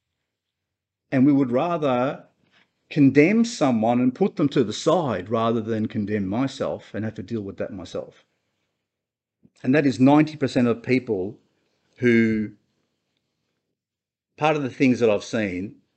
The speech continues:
ninety percent of them are people who just cannot take responsibility for their own decisions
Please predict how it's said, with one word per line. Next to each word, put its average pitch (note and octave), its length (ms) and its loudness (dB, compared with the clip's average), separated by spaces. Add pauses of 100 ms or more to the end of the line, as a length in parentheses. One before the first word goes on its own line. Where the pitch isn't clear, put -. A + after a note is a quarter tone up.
(160)
ninety C3 220 4
percent A2+ 280 -4
of A2 60 -2
them G2+ 140 -8
are A2+ 140 -8
people A#2+ 320 -4
who G#2 120 -6
just A#2 400 -8
cannot A2+ 320 -8
take A2+ 260 -8
responsibility G#2 840 -10
for A2 140 -14
their G2+ 140 -12
own F#2 140 -12
decisions E2+ 520 -20